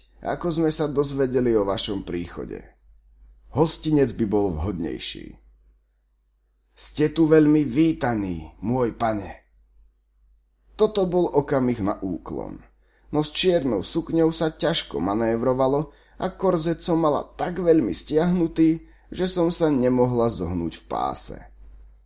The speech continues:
Nohy som si usporiadala do patrične úctivej pozície, ale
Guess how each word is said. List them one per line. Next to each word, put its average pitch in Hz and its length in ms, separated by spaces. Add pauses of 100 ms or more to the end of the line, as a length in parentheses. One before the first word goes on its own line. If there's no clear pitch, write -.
(520)
Nohy 95 320
som 95 320
si - 160
usporiadala 107 880
do 98 80
patrične 139 880
úctivej 151 640
pozície, 156 720 (320)
ale 196 240